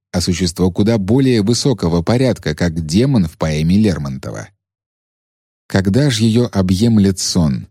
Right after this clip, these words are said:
на ложе белоснежном, и руки ей целует он, и трепетные вежды. И льет кругом зеркальный свет, рассеяв тени ночи.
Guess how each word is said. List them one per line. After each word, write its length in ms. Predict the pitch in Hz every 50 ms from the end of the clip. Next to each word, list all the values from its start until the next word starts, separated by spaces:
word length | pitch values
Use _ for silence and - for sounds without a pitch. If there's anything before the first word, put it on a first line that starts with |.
| _ -
на 240 | - 87 90 90 87
ложе 360 | 82 90 104 101 87 85 82
белоснежном, 1040 | 80 82 85 82 82 80 78 - - - 80 80 76 69 67 60 58 53 52 50 - _ _ _ _ _ _
и 120 | - 104 101
руки 340 | 104 127 147 135 - - 107
ей 320 | 98 90 98 98 90 80
целует 640 | - - - 92 82 78 80 73 69 69 - -
он, 320 | - 62 58 55 50 - - _ _ _
и 120 | - 117 104
трепетные 840 | - - 113 117 113 - 104 90 - - 90 87 87 85 82 82 78
вежды. 640 | 73 76 76 69 67 67 67 - 67 60 - - _ _ _ _ _ _ _ _ _ _ _ _ _ _ _ _ _ -
И 120 | 101 98
льет 380 | 92 85 80 87 104 107 101 -
кругом 480 | - 90 98 92 90 98 104 101 95
зеркальный 760 | 87 82 95 90 90 - - 107 101 92 90 87 90 90 85
свет, 500 | 80 - - 78 73 71 69 65 - - - -
рассеяв 720 | 87 87 90 87 82 - - - 101 95 85 80 78 - -
тени 360 | - 92 87 82 78 78 78
ночи. 560 | 80 80 76 69 67 - - - - - -